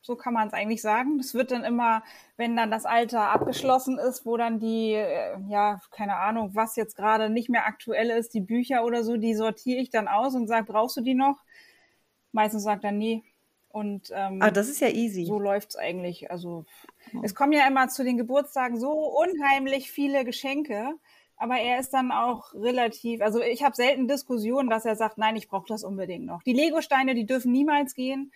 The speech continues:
Speaker 1: ähm,
Speaker 2: Das ist
Speaker 1: aber
Speaker 2: aber
Speaker 1: alles
Speaker 2: spannend, weil
Speaker 1: andere, das ist
Speaker 2: ganz
Speaker 1: so,
Speaker 2: viele
Speaker 1: „Ja,
Speaker 2: Kinder sind genau
Speaker 1: brauch ich
Speaker 2: das
Speaker 1: nicht.“
Speaker 2: Gegenteil. Die können sich von nichts,
Speaker 1: Mhm.
Speaker 2: keinem einzigen bisschen lösen irgendwie. Das hatte ich jetzt schon sehr oft, dass Ordnungsexperten sagen, „Hey, sollten wir ein Kinderzimmer machen?“ Aber am Ende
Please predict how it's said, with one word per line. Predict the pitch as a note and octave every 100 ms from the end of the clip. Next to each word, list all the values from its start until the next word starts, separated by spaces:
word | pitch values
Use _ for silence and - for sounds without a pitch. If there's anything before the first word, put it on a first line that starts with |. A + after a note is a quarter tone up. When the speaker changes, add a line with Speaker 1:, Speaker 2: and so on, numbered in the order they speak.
| - - -
Speaker 1:
ähm, | B3 B3 A#3+
Speaker 2:
Das | G#3 G3
ist |
Speaker 1:
aber | D4 G#3+
Speaker 2:
aber |
Speaker 1:
alles | A3 G#3+
Speaker 2:
spannend, | - A3
weil | E3 E3+
Speaker 1:
andere, | -
das | G3+ F#3+
ist | F#3
Speaker 2:
ganz | F#3 F#3
Speaker 1:
so, |
Speaker 2:
viele | G#3+ C4
Speaker 1:
„Ja, | A3+
Speaker 2:
Kinder | - A#3 A3+
sind | F#3+ G3
genau | G3+ F#3 F3
Speaker 1:
brauch |
ich | E3+
Speaker 2:
das | F3+
Speaker 1:
nicht.“ | G#3+ B3+
Speaker 2:
Gegenteil. | A3+ F3 E3 G3+
Die | G3
können | - G3+ G3
sich | F#3 F#3+ -
von | G#3 F#3+ F#3 G#3
nichts, | G#3+ G#3+ - - - - - - -
Speaker 1:
Mhm. | F#3 G#3+ B3+
Speaker 2:
keinem | C4
einzigen | - F#3 G#3+ A3+ B3+ G#3+ F3+
bisschen | G#3 - G3+ F#3
lösen | F#3 F#3+ F#3 E3+
irgendwie. | - F#3 F#3 D3+ D3 G#3 - - - -
Das | -
hatte | G3+
ich | -
jetzt | G#3+ -
schon | F#3+
sehr | F#3+ A3
oft, | A#3 -
dass | F3+
Ordnungsexperten | - A3 A3 G#3 G#3 G#3 G3+ G3+
sagen, | G3 F#3+
„Hey, | F#3+
sollten | F3+ G3+ G3+
wir | F#3+
ein |
Kinderzimmer | - B3+ C4+ B3 - D#3 D#3
machen?“ | D#3 - E3+ A3+ - - - -
Aber | F3+
am | F3+
Ende | G3+ A3+ A3 G#3+ -